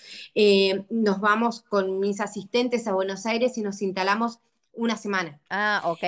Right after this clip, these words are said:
Speaker 2: y
Speaker 1: Entonces,
Speaker 2: trabajar,
Speaker 1: eh,
Speaker 2: sí, porque vos, vamos a aclarar que vos venís a Buenos Aires una o dos veces al
Speaker 1: Sí,
Speaker 2: mes, ¿no es
Speaker 1: sí.
Speaker 2: cierto? Para atender a
Speaker 1: Sí.
Speaker 2: tus clientas.
Speaker 1: Exacto, y lo que hago, por ejemplo, nosotros un vestido de alta costura lo hacemos en dos días.
Speaker 2: <gasps>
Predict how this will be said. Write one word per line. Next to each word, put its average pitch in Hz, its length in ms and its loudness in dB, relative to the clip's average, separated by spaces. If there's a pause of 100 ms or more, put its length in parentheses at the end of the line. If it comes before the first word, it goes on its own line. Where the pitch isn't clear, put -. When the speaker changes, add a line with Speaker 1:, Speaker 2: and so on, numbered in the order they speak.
(100)
Speaker 2:
y 160 180 -4
Speaker 1:
Entonces, 208 40 -8
Speaker 2:
trabajar, 220 500 2
Speaker 1:
eh, 240 200 0
Speaker 2:
sí, 285 140 -6
porque 247 280 0
vos, 302 300 2
vamos 254 360 -2
a 254 40 -12
aclarar 208 340 -6
que 233 80 -8
vos 240 140 -4
venís 233 320 -10
a 175 60 -2
Buenos 165 300 -6
Aires 156 320 -6
una 202 180 -6
o - 40 -2
dos 185 80 -6
veces 190 240 -10
al 170 140 -4
Speaker 1:
Sí, 240 100 0
Speaker 2:
mes, 233 100 -12
¿no 233 60 -6
es 202 60 -2
Speaker 1:
sí. - 20 -4
Speaker 2:
cierto? 196 480 -4
Para 156 140 -2
atender 160 300 -4
a 175 40 2
Speaker 1:
Sí. - 20 -6
Speaker 2:
tus 170 140 -12
clientas. 156 520 -8 (640)
Speaker 1:
Exacto, 208 560 -4
y 185 40 -2
lo 190 140 -2
que 196 100 -4
hago, 233 240 2
por 233 100 -10
ejemplo, 220 400 -12
nosotros 208 460 -10
un 233 100 -6
vestido 220 300 -4
de 208 60 2
alta 202 140 -4
costura 214 380 -2
lo 214 60 0
hacemos 196 340 -6
en 180 100 -10
dos 175 180 -6
días. 143 360 -16 (120)
Speaker 2:
<gasps> 392 560 -8